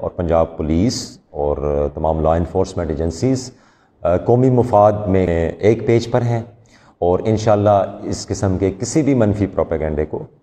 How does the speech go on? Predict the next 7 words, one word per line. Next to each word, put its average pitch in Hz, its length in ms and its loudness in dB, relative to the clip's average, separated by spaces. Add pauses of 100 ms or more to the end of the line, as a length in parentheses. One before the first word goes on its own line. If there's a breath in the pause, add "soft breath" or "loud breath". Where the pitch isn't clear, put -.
कामयाब 78 640 -2
नहीं 82 340 -4
होने 69 300 -6
देंगे। 67 460 -6 (680 soft breath)
पंजाब 120 360 4
पुलिस 120 480 2
जिंदाबाद 104 560 4